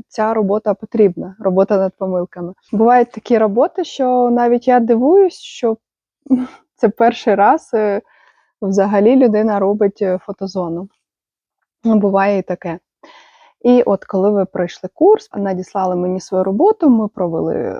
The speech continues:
роботу над помилками, закріпили результати, і ви отримуєте сертифікат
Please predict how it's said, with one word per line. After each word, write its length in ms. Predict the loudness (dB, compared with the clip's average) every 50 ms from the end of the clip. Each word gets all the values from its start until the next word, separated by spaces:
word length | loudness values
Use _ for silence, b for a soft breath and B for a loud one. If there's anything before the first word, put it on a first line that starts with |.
| -8 -8
роботу 400 | -8 -6 -6 -6 -6 -6 -6 -8
над 120 | -8 -8 -8
помилками, 600 | _ -2 0 2 2 0 0 0 0 0 0 0 -4 -8 _ -2
закріпили 600 | -2 0 2 2 0 0 0 -4 -4 -4 -4 -4
результати, 680 | -6 -6 -6 -6 -6 -4 0 0 2 2 0 -2 -6 -6 b b b b b b b b _ _ _ _ _ _ _ _ _ _ _ _ _ _ _ 0
і 580 | 2 4 4 4 4 2 2 4 4 4 2 2
ви 280 | 2 0 0 0 0
отримуєте 680 | -2 -6 -8 -6 -4 -4 -2 -2 -2 -4 -6 -6 -8 -10
сертифікат 680 | -12 -12 -14 -20 -20 -20 -20 -16 -16 -16 -14 -14 -16